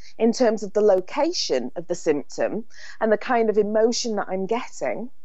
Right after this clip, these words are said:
I then start asking questions without trying to install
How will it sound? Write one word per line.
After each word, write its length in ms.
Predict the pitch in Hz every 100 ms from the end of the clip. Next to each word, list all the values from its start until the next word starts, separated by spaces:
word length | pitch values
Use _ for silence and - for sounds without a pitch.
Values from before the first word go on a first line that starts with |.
| - - - - -
I 60 | 220
then 180 | 254
start 240 | 254 269 -
asking 380 | 247 - 226 220
questions 840 | - 381 370 - - 143 139 147
without 460 | 170 180 170 - -
trying 340 | - 170 156 160
to 200 | 175 160
install 840 | 156 - - 190 170 143 135